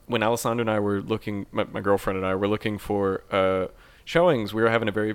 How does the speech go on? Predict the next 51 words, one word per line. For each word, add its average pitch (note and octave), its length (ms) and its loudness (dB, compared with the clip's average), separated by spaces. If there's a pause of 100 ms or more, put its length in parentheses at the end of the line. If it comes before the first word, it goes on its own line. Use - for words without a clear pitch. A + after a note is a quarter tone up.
(120)
difficult A2+ 320 -6
time G2+ 400 -2
finding B2 300 0
showings A2 460 -2
in G#2+ 120 -6
our G#2 120 2
area, G#2+ 380 4
as G2 160 -6
well G#2 180 2
as, G2 300 -2
uh, G2 220 -4
showings G2 520 -4
that G2 180 -2
were, F#2 420 -4
you G2+ 80 -10
know, F#2 120 -6
subtitled, F#2 760 -4 (420)
because G2 300 -6
that F2+ 220 0
was, F#2 360 -6
you F#2+ 100 -4
know, F2+ 180 -4 (160)
sort G2+ 220 -4
of F#2 80 -4
a, F#2 120 -2 (140)
a A#2+ 80 -8
big F#2 180 -8
complaint G2 300 -4
at F#2 80 -6
the F#2+ 60 -8
time. F#2+ 260 -6
You F#2 40 -10
could F#2 120 -4
only F#2+ 160 -6
find F2+ 260 -4
the F#2 40 -10
dub. G2+ 380 4 (440)
That's - 240 -4
also F#2+ 260 -4
topical, F#2 680 -6
you F#2+ 120 -10
know, F2 360 -10
with, - 200 -12
uh, F2+ 240 -6
with F#2+ 160 -12
Parasite G2 560 0 (140)
<laughs> - 120 -2
and E3+ 140 -2
people C3+ 320 -8
wanting G#2 360 -4
dubs. G2 440 -6